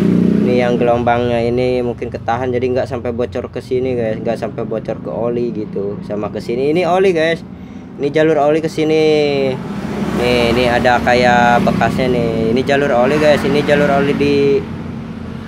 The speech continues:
di blok silinder guys. Kalau ini jalur oli, eh yang ini, ini jalur dari blok silinder guys. Kalau ini yang ke arah ke head, head silinder guys.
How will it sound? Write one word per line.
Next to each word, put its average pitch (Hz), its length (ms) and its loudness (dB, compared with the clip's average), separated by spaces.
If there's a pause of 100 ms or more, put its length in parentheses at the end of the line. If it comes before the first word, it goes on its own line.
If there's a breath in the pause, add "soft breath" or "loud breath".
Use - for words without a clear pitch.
(140)
di 131 100 2
blok 139 540 4
silinder 143 420 2
guys. 151 460 2
Kalau 127 180 -2
ini 143 460 0
jalur 139 320 -2
oli, 127 320 0
eh 151 240 2 (880)
yang 135 180 -2
ini, 147 540 2
ini 151 160 0
jalur 143 340 0
dari 135 400 2
blok 123 300 -6
silinder 135 400 -2
guys. 131 320 -2
Kalau 113 240 -4
ini 131 340 -2 (460)
yang 117 220 -2 (440)
ke 123 100 -2
arah 120 340 2 (100)
ke 127 100 0
head, 143 260 0 (840)
head 113 160 -8
silinder 117 500 -2
guys. 98 600 -6